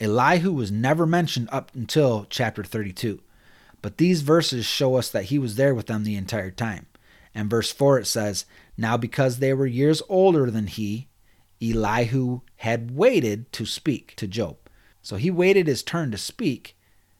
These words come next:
Elihu was there as Job and his three friends talked. In verse five,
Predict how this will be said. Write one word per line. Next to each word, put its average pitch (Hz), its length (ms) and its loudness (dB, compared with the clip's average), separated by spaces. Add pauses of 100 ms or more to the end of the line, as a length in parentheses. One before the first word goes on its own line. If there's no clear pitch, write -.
(160)
Elihu 131 480 2
was 117 280 -4
there 139 280 4
as 113 240 -6
Job 117 340 0
and 110 120 -2
his 104 100 -4
three 110 240 -6
friends 101 380 -8
talked. - 420 -8 (640)
In 107 140 -4
verse 123 240 0
five, 156 560 2